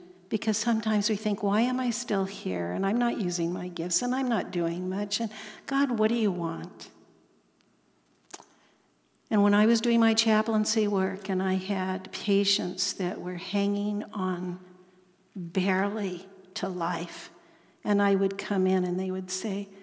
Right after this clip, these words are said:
"Why am I still here? Why won't God just take me?" And God put on my heart to say to them, "As long as God gives you breath, you have purpose.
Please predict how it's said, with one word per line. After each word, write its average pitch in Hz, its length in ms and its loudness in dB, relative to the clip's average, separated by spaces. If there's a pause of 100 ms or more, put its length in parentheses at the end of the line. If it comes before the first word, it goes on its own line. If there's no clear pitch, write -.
(560)
"Why - 540 -4
am 233 300 4
I 277 140 -6
still - 460 -4
here? - 560 -8 (500)
Why 240 280 4
won't 320 280 8
God 277 220 0
just - 320 -2
take 262 520 -6
me?" 196 320 -4 (840)
And 190 180 2
God 202 260 2
put 247 160 -4
on 233 180 4
my 214 140 2
heart 202 400 -2
to 226 140 -4
say 190 320 0
to 202 120 -2
them, 220 360 0 (1400)
"As 202 280 2
long 220 640 2
as 196 180 -2
God 185 380 -2
gives - 320 -2
you 185 80 -4
breath, 185 480 -6
you 196 80 -2
have 190 340 -8
purpose. - 680 -8